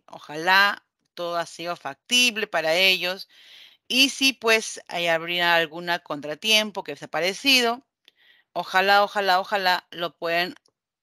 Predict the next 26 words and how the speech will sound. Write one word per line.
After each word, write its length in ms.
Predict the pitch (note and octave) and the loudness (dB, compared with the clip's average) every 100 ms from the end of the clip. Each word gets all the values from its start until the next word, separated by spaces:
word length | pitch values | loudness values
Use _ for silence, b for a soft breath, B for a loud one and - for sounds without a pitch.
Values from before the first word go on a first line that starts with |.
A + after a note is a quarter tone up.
| _ | _
lo 220 | E3 D3 _ _ _ | -12 -12 _ _ _
podían 640 | D3 D3 F3 G#3+ A3 A3 | -10 -8 -6 0 0 0
o 160 | - D3+ | -4 -14
puedan 500 | - G#3 A3+ A3 G#3 | -10 2 6 6 2
haber 280 | - D3+ D#3+ | -6 -4 -6
solventado, 680 | D#3+ F3 D#3 C3 - - - | -4 -6 -6 -8 -6 -8 -8
¿no? 160 | - C4 _ _ B B B B | -16 -16 _ _ B B B B
Yo 160 | - C#4+ | 2 4
me 140 | E4+ | 6
refiero 500 | E4 A3 B3 B3+ G#3+ | 4 2 4 6 6
más 160 | F3 G3 | 2 -2
que 160 | - A3 | -2 -2
todo 400 | G#3+ G#3+ A3+ - | 0 0 0 0
a 120 | F#3+ | -2
las 180 | F3 E3 | -2 -4
prohibiciones 920 | E3 D3+ C#3+ - A3+ B3 A#3 F3 - | -8 -8 -8 -6 2 4 4 0 -4
que 240 | D#3 C#3+ | -8 -6
justamente 640 | D3 G3 - G3+ G3 G#3 | -10 -8 -4 0 0 0
el 80 | E3+ | -2
día 220 | D#3+ F#3 | 0 2
de 120 | F#3+ | 4
ayer 360 | D#3+ D#3 F3 F#3 | 2 0 0 2
me, 200 | F#3+ D#3 | 0 -4
me 140 | D3 C#3 | -4 -8
percaté 640 | C#3+ C#3+ E3 - G3 G#3+ | -10 -2 -2 4 2 2
en, 500 | - D3+ C#3+ C#3 C#3 | -6 -12 -12 -16 -20